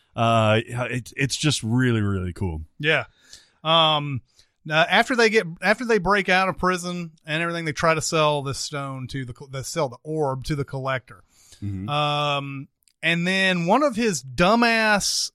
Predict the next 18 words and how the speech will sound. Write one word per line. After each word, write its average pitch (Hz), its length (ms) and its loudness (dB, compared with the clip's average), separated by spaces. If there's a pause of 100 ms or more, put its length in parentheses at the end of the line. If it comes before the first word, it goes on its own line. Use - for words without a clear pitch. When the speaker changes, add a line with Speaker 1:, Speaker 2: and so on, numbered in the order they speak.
(140)
Speaker 2:
uh, 147 280 4
assistants 143 960 -2
tries 180 300 4
to 147 100 -6
touch 185 340 0
the 143 100 -8
stone. 123 680 -2
Speaker 1:
Yeah. 139 240 0 (420)
Speaker 2:
And 170 260 2
it 160 140 0
blows 190 560 6
his 202 180 4
entire, 175 840 4 (100)
uh, 147 220 0
lab 143 480 4
or 127 220 -2
whatever, 127 580 -2
his 127 260 -8